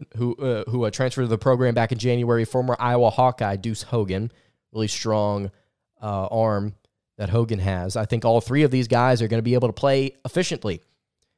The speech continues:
because Kentucky has a bunch of injuries on the defensive side of the ball, and they are very, very limited at, uh, at cornerback. I, I believe Carrington Valentine is, like, one of the only guys that's coming back and, and will play in this game that has, like,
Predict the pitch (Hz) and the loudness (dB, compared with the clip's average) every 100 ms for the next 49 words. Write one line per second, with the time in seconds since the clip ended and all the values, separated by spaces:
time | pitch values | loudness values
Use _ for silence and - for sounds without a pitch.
0 | _ 113 110 123 120 110 113 123 123 123 | _ -8 -2 2 2 0 -2 -2 -2 0
1 | 120 117 127 113 120 120 113 117 120 113 | 0 0 -2 -2 -2 0 0 0 0 0
2 | 110 104 101 117 120 - 117 107 98 113 | -2 -2 -2 -4 -2 0 2 2 2 4
3 | 123 120 - - _ - 110 113 107 92 | 4 2 -4 -20 _ -6 -4 -2 -4 -4
4 | 113 123 123 113 101 95 123 139 127 131 | -2 0 0 0 0 0 2 2 2 2
5 | 131 117 127 127 113 104 90 - _ _ | 2 2 0 0 -2 -4 -6 -12 _ _
6 | _ _ - 113 107 - 120 101 101 110 | _ _ -2 0 0 -4 -2 0 0 -2
7 | - - 143 113 101 98 117 110 135 147 | -4 -2 0 0 -2 0 0 0 0 0
8 | 156 - 151 160 139 127 139 135 131 120 | -2 0 0 0 -2 0 0 0 -2 0
9 | 113 113 131 113 123 123 127 131 127 131 | -2 -6 -6 -4 -6 -2 0 2 0 0
10 | 123 123 127 113 - - 113 - - - | 2 4 4 0 -4 -4 -4 -6 -8 -4
11 | 127 123 120 127 120 - - _ _ _ | -2 -2 0 0 -2 -10 -20 _ _ _
12 | 127 113 117 117 190 151 151 139 123 127 | -2 0 2 0 2 4 4 2 0 0
13 | 143 139 123 110 92 95 110 117 113 101 | 2 2 0 -2 -2 0 0 0 -2 -4